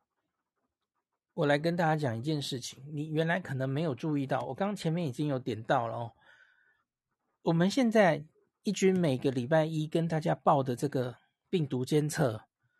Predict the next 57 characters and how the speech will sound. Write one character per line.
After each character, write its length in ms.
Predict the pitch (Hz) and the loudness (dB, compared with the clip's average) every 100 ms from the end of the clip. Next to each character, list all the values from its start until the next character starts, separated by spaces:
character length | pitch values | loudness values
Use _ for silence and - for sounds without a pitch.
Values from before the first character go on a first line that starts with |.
| _ _ _ _ | _ _ _ _
大 100 | 190 | -2
家 140 | 185 190 | 2 2
猜 180 | 185 | 2
猜 180 | 170 180 | 4 4
看， 320 | 175 190 151 | 4 4 2
这 120 | 131 160 | 0 -2
总 200 | 143 127 | 0 0
共 160 | 156 | 0
是 120 | 151 | 0
几 240 | 143 - 117 | -2 -2 0
例 180 | 147 135 | 2 2
的 80 | |
结 200 | 123 127 | 0 -2
果？ 300 | 117 113 - _ _ _ _ _ _ _ _ _ _ _ _ - | -4 -6 -10 _ _ _ _ _ _ _ _ _ _ _ _ -6
你 100 | 156 | 0
从 180 | 175 | 2
那 80 | 208 | 2
个 80 | 226 | 2
手 160 | 175 170 | 4 6
板 160 | 160 | 6
上 160 | 143 165 | 6 4
可 120 | 151 | 4
以 100 | 139 | 4
很 140 | 131 117 165 | 2 -2 -2
明 240 | 135 156 | 0 0
显 220 | - 127 | 0 -2
的 100 | 117 | -2
就 160 | 123 139 | -2 -4
直 180 | 135 127 | -4 -4
接 320 | 139 139 147 - _ _ _ _ - - | 0 -2 -4 -12 _ _ _ _ -20 -12
自 140 | - | -6
己 100 | 143 | -6
算 240 | 101 160 131 | -2 0 0
出 180 | - 143 | 0 -2
来， 200 | 127 - _ _ _ _ _ _ _ _ | -2 -8 _ _ _ _ _ _ _ _
因 120 | 208 | -2
为 120 | 226 | 2
它 100 | 208 | 4
上 160 | 214 220 | 4 4
面 140 | 196 | 4
都 140 | 185 | 4
有 100 | 170 | 6
写 240 | 147 - 107 | 4 2 2
啊， 160 | 117 | 2
我 100 | 120 | 0
们 200 | 120 127 | -2 -2
本 200 | 131 139 | 0 0
土 160 | 156 135 | 0 -2
这 160 | 117 151 | -2 -2
个 120 | 131 | -2
礼 120 | 117 | -2
拜 200 | 143 135 | 0 0
验 320 | 135 151 131 | 0 -2 0
到 160 | 135 127 | 0 0
了 100 | 113 | -2
几 260 | - 120 | -6 -6
例 300 | 110 170 113 | -2 -4 -4